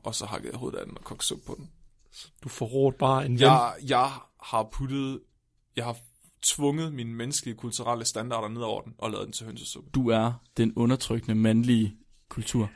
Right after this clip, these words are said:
Speaker 1: Jeg ved det. Og man, og de siger, de, de siger, at man, at vi ligesom regner dyr, øh, som værende udenstående for vores morale sfære. Så den moral, vi har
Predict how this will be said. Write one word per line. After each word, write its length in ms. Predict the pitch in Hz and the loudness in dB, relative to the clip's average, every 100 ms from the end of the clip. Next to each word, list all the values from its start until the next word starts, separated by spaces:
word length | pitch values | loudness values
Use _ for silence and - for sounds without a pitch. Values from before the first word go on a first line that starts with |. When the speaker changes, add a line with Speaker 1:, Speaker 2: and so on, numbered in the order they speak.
| 110 | -10
Speaker 1:
Jeg 120 | 95 | -8
ved 140 | 101 | -8
det. 100 | 95 107 _ _ _ _ _ _ _ _ _ - - | -10 -16 _ _ _ _ _ _ _ _ _ -20 -12
Og 60 | |
man, 300 | 113 107 110 - | -8 -6 -6 -8
og 160 | 120 | -10
de 80 | 131 | -4
siger, 220 | 117 - 143 | -2 -2 -6
de, 80 | - 131 127 - 120 | -8 -4 -2 0 0
de 100 | 123 | 2
siger, 280 | - 139 131 | 2 2 2
at 200 | 113 110 | 0 -2
man, 220 | 107 101 | -6 -10
at 140 | - 107 | -10 -10
vi 60 | |
ligesom 240 | 113 120 120 | -8 -8 -4
regner 280 | 107 117 127 | -2 -2 -4
dyr, 260 | 131 127 110 - - _ _ | -4 -4 -4 -8 -20 _ _
øh, 340 | - 98 95 101 | -8 -6 -4 -4
som 220 | - 101 | -4 -4
værende 440 | 98 98 - - | -6 -6 -10 -10
udenstående 1040 | 131 120 135 139 143 - - 120 101 92 95 | -8 -6 -6 -8 -10 -10 -8 -8 -8 -10 -12
for 80 | |
vores 300 | 98 90 101 | -8 -6 -6
morale 340 | 110 101 101 95 | -4 -2 -2 -2
sfære. 380 | - 82 87 98 _ _ _ _ - | -6 -8 -10 -12 _ _ _ _ -10
Så 240 | - 104 | -6 -4
den 160 | 98 123 | -4 -6
moral, 360 | 110 117 104 | -2 -2 -2
vi 60 | 95 | -4
har 120 | 107 | -4